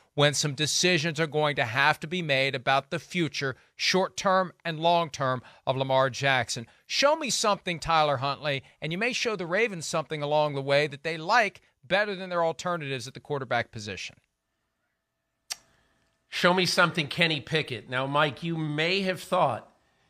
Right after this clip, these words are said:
Speaker 2: you won this week with rigmarole and then coming in on the outside with finagle. But I am <laughs> going to sh-, I'm gonna see your rigmarole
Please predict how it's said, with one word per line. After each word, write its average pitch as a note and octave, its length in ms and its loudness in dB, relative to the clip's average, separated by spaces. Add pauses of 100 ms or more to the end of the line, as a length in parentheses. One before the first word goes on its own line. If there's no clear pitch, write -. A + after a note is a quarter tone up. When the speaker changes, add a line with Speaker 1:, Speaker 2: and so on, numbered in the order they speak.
(160)
Speaker 2:
you D#3 220 -2
won D#3+ 400 4
this B2+ 240 -2
week A#2+ 380 -6 (640)
with C#3 240 -2
rigmarole E3 1120 2
and D#3+ 240 0
then A#3 480 0
coming G#3 520 -2
in F#3+ 340 0 (100)
on F#3 200 -2
the F#3+ 180 -2
outside C#3 880 0
with C#3 120 -8
finagle. D#3+ 600 -6 (1040)
But E3+ 360 2
I F3+ 220 4
am - 220 -2
<laughs> - 0 -
going F#3+ 240 2
to D#3+ 100 -2
sh-, - 300 -8
I'm F3+ 180 0
gonna G#3 200 -4
see G3 400 -6
your A3 220 -2
rigmarole E3 960 0